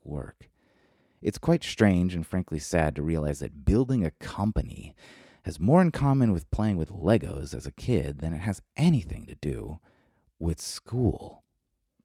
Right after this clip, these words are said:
Lego is an excellent visual example. When a kid builds something on their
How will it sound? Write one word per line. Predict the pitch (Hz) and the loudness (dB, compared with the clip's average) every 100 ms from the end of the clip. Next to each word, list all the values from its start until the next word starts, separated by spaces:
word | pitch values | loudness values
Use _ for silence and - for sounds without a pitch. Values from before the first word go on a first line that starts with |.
| _ _ _ _ | _ _ _ _
Lego | 104 151 120 73 69 69 | 6 8 8 4 2 -6
is | - 92 | -8 0
an | 92 | 4
excellent | 95 104 - 67 71 - - | 4 2 -2 -8 -8 -10 -8
visual | 73 87 76 - | 0 0 0 -8
example. | - - 53 - - - _ _ - | -10 -12 -12 -12 -14 -16 _ _ -2
When | 92 | 0
a | 98 | 2
kid | - 92 - | 4 2 4
builds | - 95 90 80 | 4 6 4 0
something | - 69 69 | -6 -6 -6
on | 69 | -8
their | 65 - | -10 -8